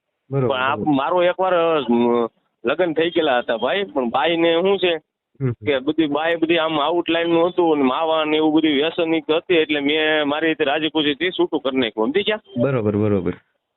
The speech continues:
Speaker 2: કેમ કે મારે ઘરે શોપ એવી બાઈ નથી ને, હા, બધું આઉટલાઈન હતી ને, બધું આમ મગજનું
Speaker 1: હા, હા,
Speaker 2: આમ
Speaker 1: હા.
Speaker 2: બધું ઓલું હતું, સમજી ગયા? એટલે મેં મારી રીતે રાજી ખુશી છૂટાછેડા દઈ દીધા, સમજી ગયા?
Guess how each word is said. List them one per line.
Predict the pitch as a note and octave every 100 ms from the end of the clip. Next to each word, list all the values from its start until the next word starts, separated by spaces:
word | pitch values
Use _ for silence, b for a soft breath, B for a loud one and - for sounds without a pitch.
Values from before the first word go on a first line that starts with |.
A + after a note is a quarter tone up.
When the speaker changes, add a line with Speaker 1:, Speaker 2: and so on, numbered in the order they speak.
| _ -
Speaker 2:
કેમ | E3 E3+
કે | E3+
મારે | D#3 E3+ E3+
ઘરે | C3+ F3+ F3 F3 E3+ E3 C#3+
શોપ | E3+ D#3+
એવી | E3 E3 D#3
બાઈ | D3+ E3
નથી | D#3+ E3 D#3+
ને, | C3+ C3+ C3
હા, | B2+ C3+ C3 B2 - B B B D#3
બધું | D#3 C#3+
આઉટલાઈન | E3 E3 D3 C#3 C3+ D3+ D#3+ D3+
હતી | D#3+ D#3+
ને, | C#3
બધું | C3 D3
આમ | C#3+
મગજનું | C#3 C3+ C3+ B2 - _ _ _ - D3
Speaker 1:
હા, | D#3
હા, | C#3 D#3+ D#3+
Speaker 2:
આમ | C#3+
Speaker 1:
હા. |
Speaker 2:
બધું | C#3 D#3 D3+ D3+
ઓલું | E3 D3+
હતું, | D3 B2+ C#3
સમજી | F3+
ગયા? | F3 F3+
એટલે | E3 D#3+
મેં | D3+ E3 D#3
મારી | D#3 D#3+
રીતે | D#3 D#3
રાજી | C#3+ D3+ D3
ખુશી | D3+
છૂટાછેડા | C#3 D#3 D#3+ C3+ C3
દઈ | B2+ C#3 B2+
દીધા, | G2+ G#2
સમજી | D3
ગયા? | F3